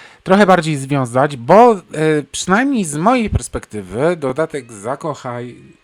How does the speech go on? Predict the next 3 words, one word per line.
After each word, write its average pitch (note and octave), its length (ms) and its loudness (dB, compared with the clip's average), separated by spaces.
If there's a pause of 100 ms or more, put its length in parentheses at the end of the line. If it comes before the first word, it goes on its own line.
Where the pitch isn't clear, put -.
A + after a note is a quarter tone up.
się F#3 400 -4 (560)
spowodował, F#3 800 4
że, D#3 600 2